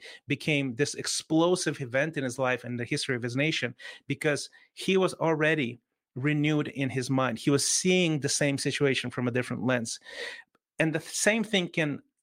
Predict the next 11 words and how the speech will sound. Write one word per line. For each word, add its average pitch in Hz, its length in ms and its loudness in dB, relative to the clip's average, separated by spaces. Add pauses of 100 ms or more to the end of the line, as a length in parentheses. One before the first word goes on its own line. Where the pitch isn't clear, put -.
(120)
can 151 260 0
work 143 360 2 (100)
on, 127 400 0 (160)
uh, 127 200 0
in 127 200 4
building 123 380 4
a 127 40 0
business, 156 460 2
having 120 280 -2
more 123 200 0
impact. 151 640 0